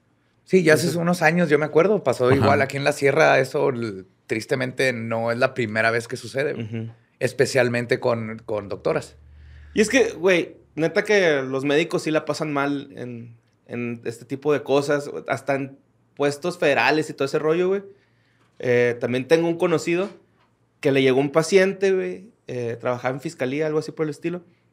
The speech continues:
Speaker 2: Llegó un paciente y llegó muerto, güey. Bueno, ma-, pues un, un delincuente, ¿no?
Speaker 3: Ajá.
Speaker 2: Llegó muerto y la, la policía le estaba diciendo que no, que no se podía morir el, el,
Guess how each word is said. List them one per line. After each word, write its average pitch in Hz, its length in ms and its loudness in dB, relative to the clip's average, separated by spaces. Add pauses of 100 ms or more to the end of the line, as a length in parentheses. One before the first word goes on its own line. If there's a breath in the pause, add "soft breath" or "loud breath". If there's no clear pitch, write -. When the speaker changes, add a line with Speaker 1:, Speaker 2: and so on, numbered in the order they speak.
(300)
Speaker 2:
Llegó 139 220 2
un 143 100 0
paciente 180 560 2
y 139 120 -8
llegó 131 240 -2
muerto, 165 440 2
güey. 147 200 -2 (840)
Bueno, 147 220 4
ma-, 131 380 0
pues - 140 -14
un, 151 380 -4
un 147 160 -6
delincuente, 156 560 4
¿no? 165 160 -6
Speaker 3:
Ajá. 117 220 2
Speaker 2:
Llegó 123 200 2
muerto 190 600 2 (320)
y 143 160 4
la, 131 260 4
la 131 280 -2
policía 165 560 0
le 139 120 -10
estaba 117 300 -2
diciendo 113 400 -6
que - 120 -20
no, 160 340 0
que 127 100 -8
no 117 100 -4
se 147 120 -4
podía 131 220 2
morir 139 300 0
el, 139 220 -2
el, 120 320 -8